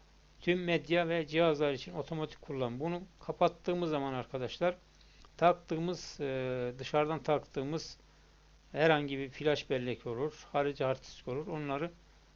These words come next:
bilgisayarımıza girip kendimiz açmamız gerekir. Otomatik kullanamazsınız. Yazma.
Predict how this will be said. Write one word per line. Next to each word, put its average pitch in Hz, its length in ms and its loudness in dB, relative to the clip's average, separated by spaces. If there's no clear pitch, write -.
bilgisayarımıza 135 680 0
girip 143 360 0
kendimiz 143 480 0
açmamız 120 580 -6
gerekir. 117 440 -4
Otomatik - 580 -10
kullanamazsınız. 131 880 -6
Yazma. 151 540 4